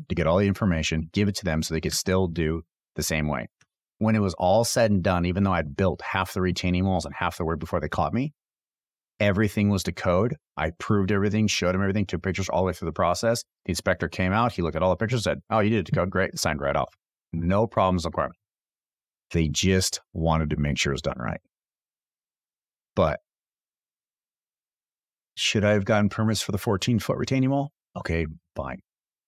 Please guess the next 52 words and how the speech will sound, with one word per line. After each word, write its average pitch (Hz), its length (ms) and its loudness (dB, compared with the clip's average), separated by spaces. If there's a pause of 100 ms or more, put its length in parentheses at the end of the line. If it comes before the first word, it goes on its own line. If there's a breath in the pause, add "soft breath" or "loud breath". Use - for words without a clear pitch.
(200)
Is 101 100 2
it 104 40 2
a - 20 4
retaining 110 360 2
wall? 110 120 2
No, 95 280 2
it's - 100 -14
a - 60 -4
soldier 214 320 -2
pile 64 280 -2
wall. - 220 -6 (520)
For 95 80 -2
those 107 160 2
of 104 40 -4
you 113 60 2
guys 107 80 2
don't 98 140 0
know 98 60 2
what 92 80 2
a - 20 0
soldier 131 320 0
pile 87 260 2
was, 80 300 0 (160)
we 123 140 2
have 139 100 0
gigantic 101 600 0 (120)
I-beams 85 600 -2
that 78 120 -2
went 92 400 0
into 101 220 2
the 90 100 -2
ground 82 500 0 (380)
on 85 200 2
a, 80 140 2
a 78 360 2
one-two 95 520 2
level, 71 380 0 (420)
which 87 220 -2
means, 90 480 2 (480)
uh, 85 300 2
for 104 240 -2
if 85 80 -4
it's 92 120 -4
a 85 40 -4
fourteen 113 440 -2
feet, 120 280 -2
seven 87 240 0
feet 90 160 -2
are - 20 2
in 85 80 0
the 82 60 -2
ground. 95 340 0